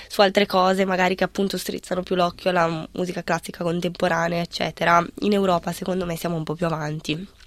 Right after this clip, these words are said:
Dal punto di vista della scena sperimentale, el-, elec-, electro jazz eccetera, Berlino dicono che sia una città molto, molto avanti da questo punto di vista. E mentre invece appunto c'è tutto il filone più di, non so, musica, ehm, classica contemporanea, ca-,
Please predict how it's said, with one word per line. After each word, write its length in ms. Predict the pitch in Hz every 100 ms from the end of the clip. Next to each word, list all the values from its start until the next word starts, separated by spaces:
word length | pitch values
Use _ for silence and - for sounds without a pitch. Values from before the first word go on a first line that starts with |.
| -
Dal 140 | 175
punto 240 | 180 190 185
di 80 |
vista 240 | 170 180 185
della 160 | 180
scena 260 | 165 - 185
sperimentale, 1300 | 170 185 175 180 180 180 175 165 170 170 170 170 170
el-, 260 | 175 175
elec-, 600 | - 180 180 - - - 190 185
electro 440 | 175 175 - 185
jazz 440 | 180 185 170 165 160
eccetera, 600 | 165 - 165 - 170 170
Berlino 640 | 175 170 175 180 185 190 190
dicono 300 | 180 180 165
che 80 |
sia 180 | 170 165
una 100 | 165
città 300 | 185 - 185
molto, 360 | 180 175 151 190 180
molto 260 | 175 175 185
avanti 380 | 170 165 165
da 100 | 185
questo 240 | 180 180 185
punto 240 | 180 180
di 80 | 185
vista. 420 | 185 175 - 185 196 - - - -
E 380 | - 170 165 156
mentre 300 | 170 175 202
invece 320 | 208 170 -
appunto 340 | 190 190 180 175
c'è 140 | 170
tutto 220 | 180 -
il 80 | 175
filone 460 | - 180 170 175 180
più 180 | 180
di, 400 | 180 170 175 175
non 220 | 170 170 170
so, 100 | 175
musica, 680 | 165 170 170 170 165 - -
ehm, 580 | 170 160 165 - 98
classica 340 | - 180 - 185
contemporanea, 680 | 175 185 180 180 180 180 180
ca-, 220 | 190